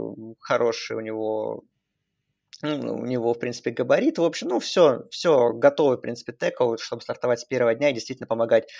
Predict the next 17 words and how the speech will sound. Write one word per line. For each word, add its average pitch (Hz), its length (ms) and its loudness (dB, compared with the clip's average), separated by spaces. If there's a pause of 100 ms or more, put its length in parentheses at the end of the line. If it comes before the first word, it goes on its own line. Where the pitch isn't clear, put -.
(180)
Джонсу 131 500 -2
и 117 160 -2
Баркли, 117 640 0 (760)
э, 120 240 0
чтобы, 120 580 -6
ну, 127 340 -4 (200)
их 135 160 -6
продуктивность 123 640 -6
росла 117 460 -2
уже 110 180 -8
сразу 113 380 -2
же 113 80 -6
с - 80 -14
первых 117 320 -6
матчей 113 280 -8
нового 120 200 -10
сезона. - 420 -14